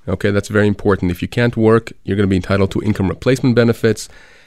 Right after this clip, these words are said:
uh, up to usually four hundred dollars a week, and there's a whole bunch of other benefits, and we can help you with that.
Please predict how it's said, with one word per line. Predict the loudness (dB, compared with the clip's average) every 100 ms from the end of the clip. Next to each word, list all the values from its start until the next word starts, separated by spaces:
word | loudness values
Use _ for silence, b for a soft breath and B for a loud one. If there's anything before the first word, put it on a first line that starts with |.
| b
uh, | -6 -4 -4
up | -6
to | -4 0
usually | 2 2 0 -2
four | 0 0
hundred | 2 2 0
dollars | 0 0 -2
a | 0
week, | 2 2 2 -2
and | 0
there's | 2
a | 2
whole | 0
bunch | 2 0 0
of | 0
other | 2
benefits, | 2 2 0 -2 0
and | 0
we | 2
can | 2
help | 2 0 0 0
you |
with | 2 2 2
that. | -2 -6 -12